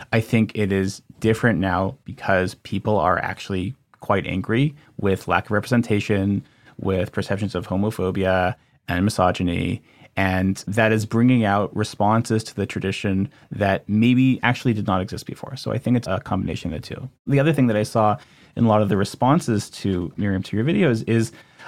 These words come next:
a kind of confusion between pedagogical content and kind of substantive content. People saying, like, "Well, how do we think about this in terms of, like,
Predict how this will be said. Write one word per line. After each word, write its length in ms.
a 80
kind 280
of 160
confusion 840
between 720
pedagogical 720
content 640
and 160
kind 220
of 100
substantive 540
content. 640
People 380
saying, 280
like, 260
"Well, 460
how 200
do 60
we 80
think 200
about 240
this 180
in 80
terms 260
of, 100
like, 240